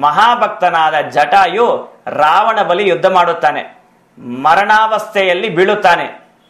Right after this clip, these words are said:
ತನ್ನ ಶಿರಸ್ಸನ್ನು ಶ್ರೀರಾಮಚಂದ್ರನು ಎತ್ತಿ ತನ್ನ ತೊಡೆಯ ಮೇಲೆ ಇಟ್ಟಾಗ ಜಟಾಯು ಕೇಳಲಿಲ್ಲ, "ಹೇ ರಾಮಚಂದ್ರನೇ, ನೀನು ಭಗವಂತನೋ, ನಾನು ನಿನ್ನ ಪತ್ನಿಯನ್ನು ಕಾಪಾಡಲು ಯುದ್ಧ ಮಾಡಿದೆ,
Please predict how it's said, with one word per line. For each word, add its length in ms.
ತನ್ನ 240
ಶಿರಸ್ಸನ್ನು 640
ಶ್ರೀರಾಮಚಂದ್ರನು 1120
ಎತ್ತಿ 580
ತನ್ನ 280
ತೊಡೆಯ 380
ಮೇಲೆ 280
ಇಟ್ಟಾಗ 480
ಜಟಾಯು 500
ಕೇಳಲಿಲ್ಲ, 840
"ಹೇ 240
ರಾಮಚಂದ್ರನೇ, 1200
ನೀನು 300
ಭಗವಂತನೋ, 1160
ನಾನು 420
ನಿನ್ನ 300
ಪತ್ನಿಯನ್ನು 640
ಕಾಪಾಡಲು 500
ಯುದ್ಧ 280
ಮಾಡಿದೆ, 800